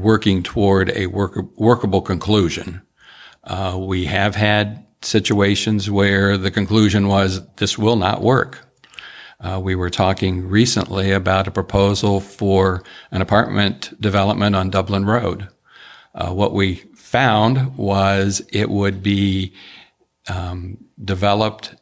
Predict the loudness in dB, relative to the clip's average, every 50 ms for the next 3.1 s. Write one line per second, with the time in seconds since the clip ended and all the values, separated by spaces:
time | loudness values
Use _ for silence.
0 | _ -8 -4 -4 -2 -2 -2 -4 0 0 0 0 2 0 0 0 0 -2 -4 -4
1 | -4 -2 0 0 0 2 2 2 2 2 2 0 -4 -4 -4 -4 -4 -6 -4 0
2 | 2 4 4 4 4 2 0 -2 -4 -4 -6 -4 -2 0 0 2 2 2 0 -2
3 | -4